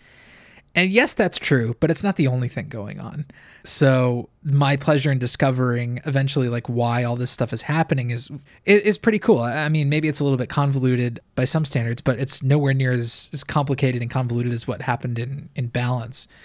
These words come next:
And which, which also had the same sort of idea where it was like, there'd be a group of, like, five, six, seven episodes where our characters are on some quest to get s-, to accomplish some sort of fantasy goal, uh, to defeat a certain enemy or to get a certain item.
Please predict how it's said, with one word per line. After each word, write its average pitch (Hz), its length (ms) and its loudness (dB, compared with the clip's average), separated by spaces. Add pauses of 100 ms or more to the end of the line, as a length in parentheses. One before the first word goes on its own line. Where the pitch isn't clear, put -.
(220)
And 170 240 4
which, - 280 0
which 170 240 2
also 175 300 4
had 139 280 2
the 131 80 0
same 143 300 0
sort 139 200 2
of 120 80 0
idea 131 300 2
where 127 100 -2
it - 60 -10
was 123 140 0
like, 123 220 0 (320)
there'd 160 180 4
be 147 160 2
a 143 60 2
group 139 300 2
of, 120 80 -4
like, 120 180 0
five, 131 340 2
six, - 280 0
seven 123 260 0
episodes 127 680 0
where 120 360 0 (240)
our 143 120 2
characters 135 460 2
are 123 100 0
on 127 120 -2
some 131 220 0
quest - 360 0
to 139 80 0
get 127 200 -2
s-, - 380 -2 (200)
to 147 140 4
accomplish 135 480 0
some 143 200 2
sort 131 320 0
of 131 100 -4
fantasy 135 600 -2 (120)
goal, 131 460 2 (380)
uh, 120 160 0
to 131 160 0
defeat 143 320 2
a 139 40 0
certain 143 300 2
enemy 131 380 0
or 127 120 0
to 131 140 0
get 127 160 2
a 127 60 2
certain 127 340 0
item. 147 400 2